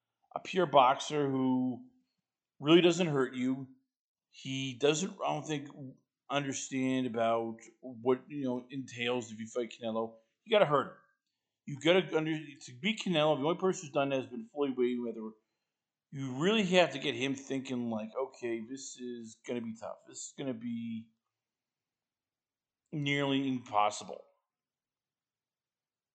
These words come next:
And we'll see what happens. Is once again, it's gonna be at A T and T Stadium in Arlington, Texas. Uh, the bad part about this card, though, is it's just dreck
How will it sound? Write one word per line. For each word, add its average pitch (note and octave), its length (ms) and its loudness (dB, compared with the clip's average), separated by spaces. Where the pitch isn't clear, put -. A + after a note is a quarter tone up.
And B2+ 120 -4
we'll C3 80 -4
see - 180 -6
what D#3 140 2
happens. C#3 400 2
Is A#2+ 180 -4
once C#3+ 220 -6
again, C#3 160 -2
it's A#2 120 -2
gonna C#3 160 0
be B2+ 220 2
at A#2+ 60 0
A G#3 200 4
T G3 280 2
and E3 100 2
T E3+ 200 -4
Stadium D#3+ 460 2
in C#3 40 2
Arlington, D3 500 0
Texas. C3 460 -2
Uh, - 220 -2
the D3 60 -6
bad C4 180 10
part A#3+ 140 12
about G3 180 4
this C3 100 -8
card, D3 280 6
though, B2+ 160 4
is A#2 160 -2
it's A#2 200 -14
just C3+ 460 -2
dreck C#3 560 2